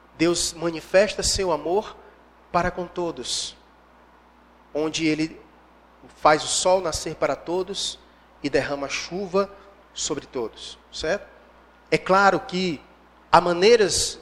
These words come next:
de Deus amar de forma distinta, também há. A maneira com que Deus ama você, que é um filho dele, obviamente é diferente da maneira com que ele ama o ímpio,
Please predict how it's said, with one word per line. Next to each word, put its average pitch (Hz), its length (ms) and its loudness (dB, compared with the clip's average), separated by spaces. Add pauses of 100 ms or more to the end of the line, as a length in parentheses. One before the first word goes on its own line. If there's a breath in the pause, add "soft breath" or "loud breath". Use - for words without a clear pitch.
(140)
de 156 120 -10
Deus 170 280 2
amar 160 400 0
de - 80 -14
forma 151 460 -6 (240)
distinta, 190 540 -6 (240 soft breath)
também 208 400 2
há. 170 260 2 (800 loud breath)
A 175 100 10
maneira 202 340 8
com 247 160 2
que 214 140 -4
Deus 190 480 4
ama 196 240 2
você, 196 720 4 (300)
que 190 120 2
é 185 60 8
um 170 80 0
filho 165 300 -2
dele, 190 520 6 (280)
obviamente 214 460 4
é 254 40 8
diferente 233 520 4
da 240 100 6
maneira 226 320 6
com 240 120 -4
que 247 120 -2
ele 233 180 4
ama 240 280 8 (300 loud breath)
o 240 100 0
ímpio, 233 360 0